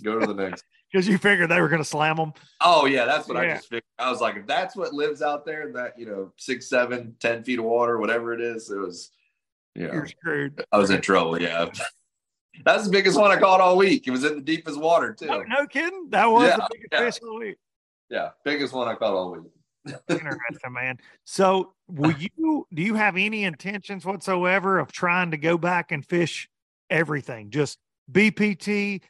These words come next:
Speaker 2: M P F L, Elite Series Invitationals? Do you ever see, especially with the five fish thing now, which I know
Speaker 1: Yeah.
Speaker 2: you, you had success in the other format, but
Speaker 1: Yeah,
Speaker 2: now
Speaker 1: I
Speaker 2: that everything's kinda the same?
Speaker 1: Yeah, I mean, I, I enjoyed, uh, the change, uh, you know, going over and fishing some of those and
Speaker 2: Yeah.
Speaker 1: catching as many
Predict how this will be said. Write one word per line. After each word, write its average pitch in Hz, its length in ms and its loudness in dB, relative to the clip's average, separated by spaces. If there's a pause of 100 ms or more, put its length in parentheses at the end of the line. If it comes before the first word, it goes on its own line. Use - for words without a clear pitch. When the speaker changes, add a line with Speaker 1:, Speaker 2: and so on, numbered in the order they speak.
(100)
Speaker 2:
M 185 200 0
P 202 200 0
F 202 180 0
L, 202 240 2
Elite 190 260 -2
Series 202 380 -2
Invitationals? 196 560 -4
Do 156 100 -6
you 170 100 2
ever 180 140 -4
see, 208 260 -6
especially 208 440 -2
with 165 100 -6
the 143 80 -6
five 170 380 2
fish 208 260 -2
thing 202 260 -4
now, 220 160 2
which 196 160 -4
I 247 80 -2
know 339 140 -2
Speaker 1:
Yeah. 135 180 4
Speaker 2:
you, - 80 -4 (420)
you 247 200 -6
had 190 200 -2
success 185 440 -4
in 151 80 -6
the 131 160 0
other 196 160 -2
format, 143 600 -2 (280)
but 151 80 2
Speaker 1:
Yeah, 180 80 6
Speaker 2:
now 208 220 4
Speaker 1:
I 131 100 2
Speaker 2:
that 156 40 0
everything's 220 520 -4
kinda 208 200 -2
the 156 100 -6
same? 277 500 -4 (840)
Speaker 1:
Yeah, 139 260 2
I 139 80 2
mean, 160 140 0
I, 156 160 4
I 175 200 2
enjoyed, 143 540 -6
uh, 120 260 -4
the 110 120 -14
change, 131 720 -12
uh, 107 400 0 (320)
you 156 100 -8
know, 104 220 -6 (300)
going 127 260 4
over 131 140 4
and 110 100 -4
fishing 131 260 -2
some 139 200 -4
of 139 60 -2
those 143 240 0
and 107 120 -10
Speaker 2:
Yeah. 127 120 2
Speaker 1:
catching - 140 -2
as - 80 -20
many 131 140 -6